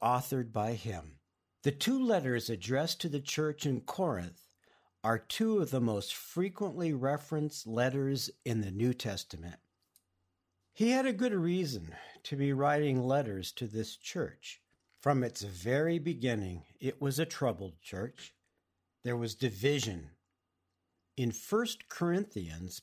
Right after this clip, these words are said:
Paul is trying to straighten that church out. Corinth no longer exists as an inhabited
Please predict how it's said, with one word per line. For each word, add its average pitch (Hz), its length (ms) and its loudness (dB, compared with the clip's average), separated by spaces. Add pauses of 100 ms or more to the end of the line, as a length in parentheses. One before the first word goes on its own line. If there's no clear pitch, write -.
(100)
Paul 233 480 2
is 190 180 -2
trying 180 480 -2
to 135 100 -2
straighten 170 600 -4
that 143 260 -4
church 131 340 -6
out. 87 300 -4 (880)
Corinth 269 480 2
no 165 220 4
longer 143 560 2
exists 107 800 -2 (120)
as 113 260 -2
an 113 100 -2
inhabited 107 800 -2